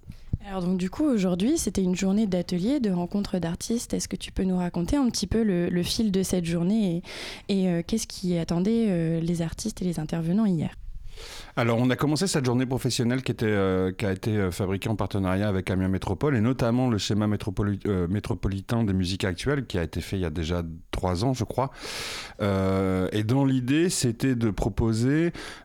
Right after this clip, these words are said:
Speaker 2: euh, une journée dédiée à, euh, la créativité et les musiques actuelles. La créativité, quand on,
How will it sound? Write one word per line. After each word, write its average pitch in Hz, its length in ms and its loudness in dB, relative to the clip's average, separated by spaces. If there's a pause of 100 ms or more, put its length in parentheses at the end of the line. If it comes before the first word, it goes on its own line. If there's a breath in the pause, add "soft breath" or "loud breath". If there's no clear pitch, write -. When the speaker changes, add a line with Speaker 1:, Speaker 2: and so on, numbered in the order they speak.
Speaker 2:
euh, 92 540 4
une 127 180 4
journée 131 400 2
dédiée 123 720 2
à, 117 400 2
euh, 104 260 2
la 101 160 2
créativité 123 720 0
et 147 60 2
les 127 60 2
musiques 120 240 0
actuelles. 104 420 0
La 92 80 0
créativité, 120 720 -2
quand 127 120 0
on, 104 300 0